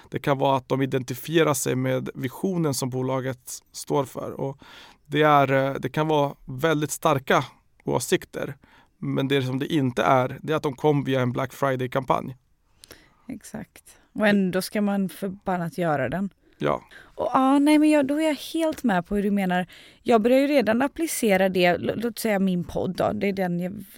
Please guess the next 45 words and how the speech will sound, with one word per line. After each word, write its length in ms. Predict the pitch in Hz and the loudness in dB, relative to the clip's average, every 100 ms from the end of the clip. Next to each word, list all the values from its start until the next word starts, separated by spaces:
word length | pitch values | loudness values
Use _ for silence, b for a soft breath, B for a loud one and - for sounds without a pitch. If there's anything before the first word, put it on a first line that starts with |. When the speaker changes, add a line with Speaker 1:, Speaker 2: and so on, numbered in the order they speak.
| - | -10
Speaker 2:
jämförelsen 520 | - - 190 190 180 | -6 -4 -4 -6 -6
jag 180 | 208 226 | -4 -4
kan 100 | 247 | -2
Speaker 1:
Mm. 120 | 220 | 0
Speaker 2:
göra 160 | 175 175 | 0 -2
då. 80 | 226 B B B B | -2 B B B B
Att 200 | - 220 | -2 0
jag 140 | 233 | 0
ser 720 | 196 - 240 202 185 175 180 180 _ - - | -2 -4 -2 4 6 6 6 0 _ -18 -6
vissa 360 | 226 233 - | -4 -2 -2
som 180 | 175 202 | -2 -2
till 140 | 190 202 | -4 -6
exempel, 460 | - 214 175 202 - - 214 180 - - - _ | -4 -4 -2 -4 -6 -10 -12 -14 -18 -20 -20 _
för 140 | - 220 | -2 0
att 140 | 196 | 0
förstå 400 | - 196 - 190 | -2 -8 -2 -2
de 220 | 180 175 | 0 -2
här 220 | 170 175 180 | -2 -4 -6
som 280 | 180 190 175 | -8 -6 -4
du 60 | |
menar, 220 | 180 180 | -4 -4
den 200 | 180 180 | -4 -6
kunden. 480 | 190 185 175 185 214 - B B B | -6 -4 -4 -2 -2 -2 B B B
Jag 140 | 220 | 0
har 200 | 226 233 | 4 4
ett 160 | 190 - | 4 0
gäng 280 | 180 175 170 | -2 -2 -2
som 200 | 208 208 | -4 -4
alltid, 580 | 226 208 - - 175 - | -2 -4 -6 -4 -4 -4
eh, 0 | - 156 156 160 170 | 0 2 2 0 -4
är 180 | 185 - | -6 -2
inne 420 | 202 180 170 165 | 0 0 0 -2
och 140 | 180 | -4
tittar, 440 | - 202 _ 151 165 | -8 -10 _ -2 -2
för 100 | - | -2
statistiken 600 | - 170 - 196 165 170 | -6 -6 -4 -4 -2 -2
går 100 | 170 | -2
upp 140 | - | -2
noll 260 | 196 196 180 | -2 -2 -4
sex 520 | - - - - - B B B | -8 -8 -10 -12 -12 B B B
när 180 | 208 175 | 0 0
de 140 | 165 | 0
släpps, 460 | 160 - 160 - - | -2 0 0 0 -2
varje 220 | 208 196 | 0 0
onsdag 440 | 170 175 - - | 0 -2 -4 -6